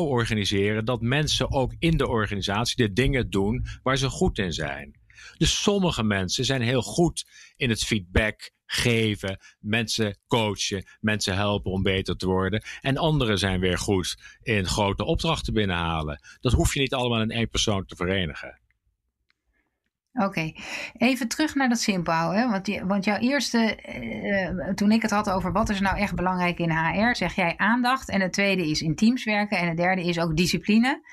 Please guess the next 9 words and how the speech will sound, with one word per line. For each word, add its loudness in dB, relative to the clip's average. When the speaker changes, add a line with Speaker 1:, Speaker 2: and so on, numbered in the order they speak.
Speaker 2:
en -2
hou 0
het -2
simpel. -4
Speaker 1:
Ja. 0
Speaker 2:
Ehm, 0
dat 0
simpel 2
houden 2